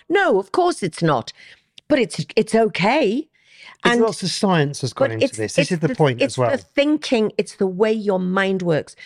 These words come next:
Speaker 1: So you have your mentor that is, that is keeping you going, taking the crooked thinking out, taking the all or nothing. We all do all or nothing. I won't eat any, I w-, drinkers do that. Well, I'm not an alcoholic. I don't drink during the week.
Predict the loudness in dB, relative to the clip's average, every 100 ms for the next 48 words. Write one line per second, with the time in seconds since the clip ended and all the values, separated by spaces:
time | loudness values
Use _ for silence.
0 | -20 _ -2 -2 2 0 0 -4 0 0
1 | 2 0 0 -2 -2 0 0 -4 -18 -14
2 | -4 -2 -2 -8 -14 -2 0 0 -6 -18
3 | -20 _ -8 -4 -2 0 0 -2 -2 0
4 | -2 -2 -2 0 -2 -2 -2 -4 -4 -4
5 | -2 -2 -2 0 0 -4 -14 -18 -2 -2
6 | 0 -2 0 0 2 0 0 -2 -2 -4
7 | -4 -10 _ 0 2 2 0 -2 2 2
8 | 2 0 -2 0 -2 -2 -6 -2 0 2
9 | 0 -2 0 2 2 -2 -8 -6 -2 0
10 | -2 _ _ -20 _ -12 0 0 0 -4
11 | -2 -2 0 -2 -4 -14 -20 _ 0 2
12 | 0 0 0 0 -2 0 0 0 -2 -10
13 | _ 0 2 0 0 -2 0 0 0 2
14 | 0 -2 -4